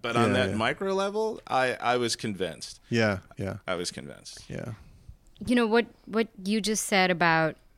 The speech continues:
Speaker 3: <laughs> everything you saw at the New York Film Festival
Speaker 1: Yeah.
Speaker 3: and this, you know, maybe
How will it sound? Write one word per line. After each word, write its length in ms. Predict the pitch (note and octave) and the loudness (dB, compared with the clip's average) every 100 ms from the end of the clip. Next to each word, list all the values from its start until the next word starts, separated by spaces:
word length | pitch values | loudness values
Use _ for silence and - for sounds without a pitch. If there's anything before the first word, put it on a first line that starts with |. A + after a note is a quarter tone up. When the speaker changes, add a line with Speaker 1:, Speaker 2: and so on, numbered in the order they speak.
| _ _ | _ _
Speaker 3:
<laughs> 80 | - - - - _ _ _ _ _ _ _ G3 | -8 -8 -8 -16 _ _ _ _ _ _ _ -4
everything 340 | F#3 F3+ G3+ | -2 0 -2
you 100 | F#3 | -2
saw 220 | - F3 | -2 -2
at 80 | E3+ | -2
the 60 | E3+ | -4
New 100 | E3+ | -4
York 180 | D#3+ | -6
Film 160 | - E3+ | -8 -2
Festival 580 | A#3+ C4 - A3+ A3+ G#3 | 4 4 2 2 4 6
Speaker 1:
Yeah. 140 | G#3 | 6
Speaker 3:
and 100 | G3+ | 6
this, 300 | G#3 - - | 4 4 0
you 320 | G#3 G3+ G3+ | -2 -2 2
know, 140 | F3+ E3 | 2 2
maybe 680 | F3+ F3 F#3 E3+ C#3+ D#3 | 0 0 -2 -4 -8 -14